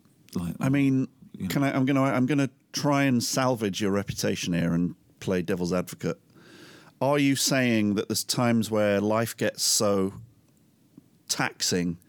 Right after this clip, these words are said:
Speaker 1: Hmm.
Speaker 2: that al-, it's almost like, uh,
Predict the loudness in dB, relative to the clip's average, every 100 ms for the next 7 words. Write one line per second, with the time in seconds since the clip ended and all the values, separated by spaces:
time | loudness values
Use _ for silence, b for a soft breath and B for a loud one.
0 | B B B B B B -4 -2 -2 -6
1 | _ _ _ _ _ _ _ -6 -2 -2
2 | -2 -4 -4 -6 -6 -4 0 2 0 0
3 | 0 0 -2 -6